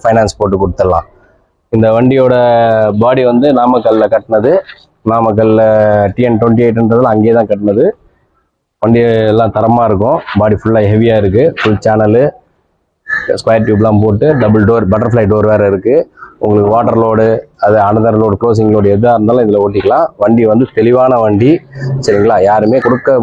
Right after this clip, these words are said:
முடியாத விலையில நாங்க வெறும் ஏழு லட்சத்தி எழுபத்தையாயிரம் ரூபாய்க்கு இந்த வண்டியை நாங்க தரோம். விருப்பம் உள்ளவங்க ஜி ஜி டிரான்ஸ்போர்ட் யுவராஜ்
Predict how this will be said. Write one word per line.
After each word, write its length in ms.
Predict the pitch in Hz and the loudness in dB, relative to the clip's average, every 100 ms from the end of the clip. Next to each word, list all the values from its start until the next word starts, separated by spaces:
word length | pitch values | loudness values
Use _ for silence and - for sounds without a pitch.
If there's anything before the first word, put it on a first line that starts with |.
| 113 | 0
முடியாத 500 | 117 131 131 127 113 | 0 2 2 2 2
விலையில 320 | 120 131 127 170 175 - 110 | 2 2 2 0 -2 -2 -2
நாங்க 200 | 107 117 170 - 85 87 | 0 0 0 -2 -6 -2
வெறும் 340 | 131 156 180 156 107 | 0 2 2 2 2
ஏழு 140 | 143 131 | 2 2
லட்சத்தி 340 | 120 - 95 110 95 | -2 -4 -4 0 2
எழுபத்தையாயிரம் 540 | 123 127 117 113 104 104 | 0 0 0 0 0 0
ரூபாய்க்கு 240 | 120 110 | -2 0
இந்த 100 | 101 98 | 0 0
வண்டியை 200 | 107 101 | 0 0
நாங்க 160 | 92 87 | -2 -2
தரோம். 200 | 92 - - _ _ - - - | -2 -4 -10 _ _ -20 -12 -4
விருப்பம் 320 | 123 147 151 139 | -2 0 0 0
உள்ளவங்க 420 | 139 135 135 147 170 170 - - - - - | 0 0 0 2 2 0 -4 -16 -20 -8 -2
ஜி 100 | 139 139 | 0 2
ஜி 100 | 143 120 | 0 0
டிரான்ஸ்போர்ட் 520 | 123 120 - 120 127 - _ 110 | 0 -2 -2 -2 -2 -4 _ 0
யுவராஜ் 400 | 123 123 123 | 0 0 -2